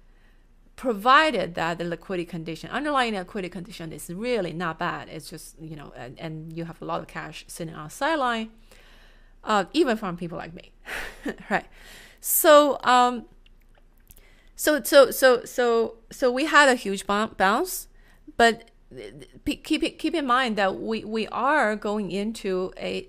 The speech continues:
a environment that's gonna be more, that's gonna be, you know, financial conditions tighter and tighter, both from the monetary authorities like Federal Reserve's, uh, monetary policy change,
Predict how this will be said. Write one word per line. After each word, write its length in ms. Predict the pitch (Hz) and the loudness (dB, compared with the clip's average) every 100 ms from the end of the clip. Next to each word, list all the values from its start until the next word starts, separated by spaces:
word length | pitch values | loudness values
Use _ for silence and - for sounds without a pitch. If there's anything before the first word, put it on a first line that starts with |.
| - | -10
a 280 | 170 - | -10 -6
environment 760 | 190 180 185 220 175 185 175 - | -6 -4 -2 -2 -4 -8 -12 -16
that's 260 | 185 180 - | -6 -6 -6
gonna 220 | - 294 | -8 -6
be 320 | 220 185 190 196 | -4 -6 -6 -10
more, 640 | 180 175 196 208 190 196 - | -8 -4 -2 -2 -4 -10 -10
that's 220 | 190 180 | -10 -8
gonna 160 | 180 226 | -10 -8
be, 320 | 190 180 - | -6 -8 -10
you 120 | 202 | -10
know, 80 | 170 | -10
financial 340 | 175 170 190 170 | -8 -10 -10 -12
conditions 460 | 175 180 180 165 | -10 -10 -10 -14
tighter 340 | - 165 160 175 | -10 -10 -8 -12
and 140 | 165 | -14
tighter, 560 | - 302 - - - - _ - - - _ | -4 -4 -4 -8 -10 -16 _ -20 -20 -20 _
both 300 | 226 277 - | 0 0 -2
from 460 | - 202 185 226 | -4 0 0 -2
the 260 | 208 196 190 190 | -2 0 0 -2
monetary 400 | 185 220 277 233 | -6 -4 -4 -6
authorities 720 | 196 - 185 214 233 254 - | -6 -6 -4 -4 -6 -10 -12
like 140 | 175 175 | -12 -10
Federal 300 | - 170 175 | -6 -4 -4
Reserve's, 720 | 180 170 170 170 170 - - _ _ - - - - - 98 | -6 -6 -8 -8 -10 -18 -20 _ _ -20 -20 -20 -20 -20 -14
uh, 220 | 101 170 | -8 -8
monetary 400 | 170 185 196 190 | -4 -4 -4 -8
policy 420 | - 269 302 294 | -2 0 0 -2
change, 540 | 185 - 165 175 214 | -10 -10 -8 -8 -10